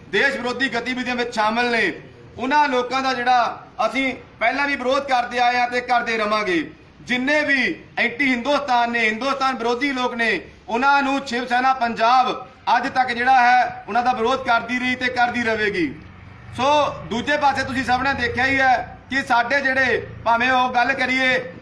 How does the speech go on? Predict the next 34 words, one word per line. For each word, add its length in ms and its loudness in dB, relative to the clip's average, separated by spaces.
ਹਲਕਾ 340 4
ਅਨੰਦਪੁਰ 360 -2
ਸਾਹਿਬ 260 2
ਦੇ 100 -2
ਜਿਹੜੇ 200 0
ਸਾਡੇ 240 0
ਇੱਥੇ 200 -2
ਵਿਧਾ-, 640 -4
ਜੋ 400 0
ਲੋਕ 260 0
ਸਭਾ 140 2
ਉਮੀਦਵਾਰ 400 0
ਖੜੇ 260 -2
ਨੇ, 280 -4
ਪਹਿਲਾਂ 280 0
ਤਾਂ 440 2
ਮੈਂ 320 0
ਇਹ 260 0
ਜਿਹੜੀਆਂ 260 0
ਸਿਆਸੀ 360 -2
ਪਾਰਟੀਆਂ 360 0
ਉਹਨਾਂ 140 -2
ਨੂੰ 100 -6
ਸਵਾਲ 300 2
ਕਰਦਾ 320 0
ਕਿ 240 -2
ਜਿੰਨੇ 300 -2
ਵੀ 100 -2
ਤੁਸੀਂ 240 -6
ਉਮੀਦਵਾਰ 460 0
ਲੈ 120 0
ਕੇ 160 0
ਆਉਣੇ 260 0
ਹੋ 300 -2